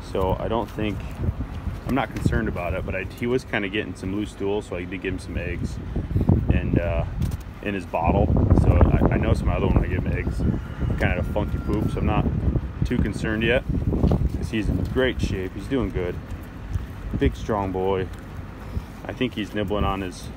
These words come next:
his, uh, starter too. Um, yeah,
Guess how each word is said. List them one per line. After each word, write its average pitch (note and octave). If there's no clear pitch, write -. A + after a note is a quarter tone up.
his, F#2+
uh, F2+
starter F#2+
too. F#2+
Um, F2+
yeah, B2